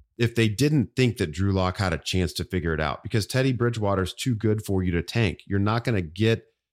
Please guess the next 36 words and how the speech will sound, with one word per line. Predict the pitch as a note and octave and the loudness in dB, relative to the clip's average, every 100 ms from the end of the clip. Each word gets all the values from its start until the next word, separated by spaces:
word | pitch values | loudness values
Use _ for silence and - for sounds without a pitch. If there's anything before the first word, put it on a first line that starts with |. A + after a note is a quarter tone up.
| - | -6
the | G2 | -2
replacement | F#2+ - A2+ A2 G#2 - | -2 0 0 0 -2 -2
quarterback | - A#2 G#2+ E2 D#2+ D#2+ - | -2 0 0 0 0 -2 -4
next | F#2+ G2+ G#2 - - | 0 0 0 -6 -4
year. | F#2 A2+ G2 D#2+ D#2 - _ _ - | 0 2 4 2 -2 -6 _ _ -8
If | A2 | -4
you | G#2 F#2 | -2 -2
start | - A2 A2+ - D2+ | -2 0 0 -2 -2
Bridgewater | G2 A2 E2 D#2+ D#2 D#2+ | 0 0 -2 -2 0 0
this | D#2+ - | -2 -4
season, | A2+ A#2+ F2+ | -2 -2 0
you're | D#2+ | 0
gonna | F#2+ F#2 | 0 0
be | F2+ - | -2 -6
too | - C3+ | -4 -4
good | G#2+ G#2 A2 | 0 0 -2
for | - D2+ | -4 -4
that, | G#1 - _ | -4 -8 _
probably, | - A2 G#2+ D2+ - - _ _ _ _ _ _ D#2+ | -6 -2 -2 -4 -10 -20 _ _ _ _ _ _ -4
uh, | F2 E2+ | 0 2
with | F2 | 2
how | G2+ G2 | 2 0
much | F#2 - | 0 -2
talent | G2+ F#2+ - | -2 -2 -2
you | F2+ | -2
have | E2+ E2+ D#2 | 0 0 -2
on | D#2 F2+ | -2 -2
this | E2 - | -4 -4
roster. | E2 F2+ F#2 - - - _ _ _ _ | -4 -2 -4 -10 -14 -16 _ _ _ _
This | A#2 A#2+ | -2 -2
tells | - B2 B2 G#2+ | 0 0 2 2
me | F#2 | 2
they're | E2+ D#2+ | 2 -2
still | - A#2 | 0 -2
holding | - A2 A2 G2 F2+ | 0 -2 0 0 0
out | F2 - | 0 -4